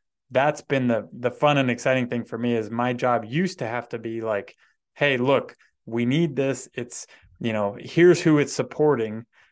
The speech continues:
uh, police, firemen, teachers, service level, entry level, administrative, like, they're, this is the backbone of our community.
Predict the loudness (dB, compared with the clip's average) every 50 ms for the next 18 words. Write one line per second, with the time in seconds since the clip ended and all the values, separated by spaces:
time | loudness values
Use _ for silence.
0 | _ _ _ -6 -4 -2 0 -2 -2 -2 0 2 4 4 4 4 2 0 0 0
1 | 2 4 4 2 2 2 0 -2 -2 -4 -6 -6 -6 -6 -6 -6 -4 -2 -2 -4
2 | -4 -6 -10 _ _ _ _ _ -12 -2 0 2 2 2 0 -4 -2 0 2 2
3 | 2 2 2 0 -2 0 -2 -4 -6 -6 -6 -2 0 0 0 0 -2 -2 -4 -4
4 | -4 -6 -10 -10 -8 -6 -2 -2 -2 -2 -2 -4 -4 -4 -2 -2 -2 -4 -4 -6
5 | -6 -6 -6 -8 _ _ -20 _ _ _ _ _ -4 -2 0 0 0 0 -2 -2
6 | -2 -2 0 -2 -4 -2 -2 -2 -2 -2 -2 -2 -2 -2 -4 -4 -6 -4 -4 -2
7 | -2 0 0 0 -2 -4 -10 -6 -4 -2 -2 -2 -4 -6 -8 -10 -14 -20